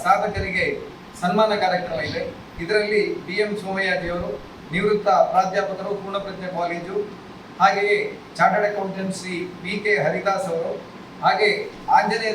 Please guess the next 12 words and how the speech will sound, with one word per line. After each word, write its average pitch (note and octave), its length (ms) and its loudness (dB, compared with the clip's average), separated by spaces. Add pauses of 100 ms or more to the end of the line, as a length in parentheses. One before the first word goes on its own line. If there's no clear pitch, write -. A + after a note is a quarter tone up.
ದೇವಸ್ಥಾನ F#3 400 -2 (280)
ವಿಜಯನಗರ G3 500 -2 (320)
ಪರಂಗಿಪೇಟೆ, F3 520 0 (560)
ಇವರು F#3+ 200 0 (340)
ವಿಶೇಷವಾಗಿ G#3+ 580 2
ಅವರು F#3+ 280 0 (320)
ಮಂಗಳೂರಿನಲ್ಲಿ F#3+ 680 0 (560)
ನಮ್ಮ F3+ 160 2 (580)
ಧರ್ಮದ G3+ 380 4 (320)
ಶ್ರೀ F#3 160 -2 (760)
ಮುಖ್ಯಪ್ರಾಣನ G3+ 600 0
ದೇವಸ್ಥಾನವನ್ನು F#3+ 560 -2